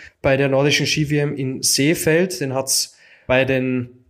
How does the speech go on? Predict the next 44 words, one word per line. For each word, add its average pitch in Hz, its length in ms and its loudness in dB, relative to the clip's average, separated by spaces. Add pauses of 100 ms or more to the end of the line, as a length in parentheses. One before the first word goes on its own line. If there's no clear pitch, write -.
(120)
Schweizer 135 560 0
Meisterschaften 143 840 0
ja 135 100 0
sozusagen 135 480 -4
umgehauen. 147 600 -2
Er 135 100 0
hat 131 140 -2
sich 123 160 -4
leider 131 180 2
das 123 160 -2
Kreuzband 135 540 -4
gerissen. 139 500 0
An 127 140 -2
der 131 160 2
Stelle 131 340 0
auch 131 140 0
im 131 100 -4
Namen 131 400 0
der 131 140 -2
Flugshow 135 600 -2 (140)
wünschen 147 420 0
wir 139 220 0
rasche 139 640 0
Genesung. 180 760 0 (360)
Und 143 220 -6
Luis, 180 360 2
wir 147 140 -2
wollen 151 240 0
über 156 180 2
dieses 156 280 -2
Thema 156 240 0
heute 147 240 0
sprechen 151 500 0
und 165 140 -2
du 143 100 -4
wirst 147 240 -2
unseren 135 440 -2
Hörerinnen 135 480 2
und 131 180 -4
Hörern 127 340 0
jetzt 123 180 -2
gleich 120 160 0
mal 127 160 0
erzählen, 127 540 0